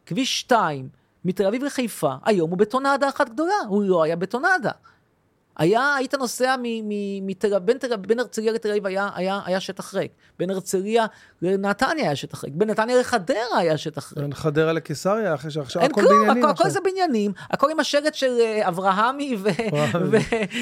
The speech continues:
Speaker 1: ו-,
Speaker 2: מצלאוי
Speaker 1: ו-,
Speaker 2: וכל ה-
Speaker 1: ומצלאוי וכל החבורות האלה, ובצלאל וכל זה, כל אחד שם, כל
Speaker 2: פרשקובסקי.
Speaker 1: קבלן, כל קבלן, פרשקובסקי, כל אחד נותן לעצמו שם שלט עם רדים כזה.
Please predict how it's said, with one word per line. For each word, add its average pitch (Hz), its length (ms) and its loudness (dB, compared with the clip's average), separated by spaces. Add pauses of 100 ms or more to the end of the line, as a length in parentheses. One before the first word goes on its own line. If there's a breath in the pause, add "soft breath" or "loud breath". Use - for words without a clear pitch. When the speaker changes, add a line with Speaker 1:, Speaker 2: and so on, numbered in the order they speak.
(140 loud breath)
Speaker 1:
ו-, 202 380 0
Speaker 2:
מצלאוי 190 540 0
Speaker 1:
ו-, 214 140 2
Speaker 2:
וכל 196 120 2
ה- 202 40 6
Speaker 1:
ומצלאוי 247 520 2
וכל 220 200 0
החבורות 208 520 0
האלה, 202 180 0
ובצלאל 208 540 -2
וכל 226 320 0
זה, 180 180 -4
כל 233 180 0
אחד 226 220 -2
שם, 208 100 -2
כל 220 160 2
Speaker 2:
פרשקובסקי. 190 540 4
Speaker 1:
קבלן, - 260 -10
כל 254 260 6
קבלן, 240 220 4
פרשקובסקי, 240 520 0
כל 247 120 6
אחד 247 160 0
נותן 247 220 0
לעצמו 233 280 0
שם 208 220 0
שלט 233 340 0
עם 208 120 -2
רדים 214 380 0
כזה. 185 400 -4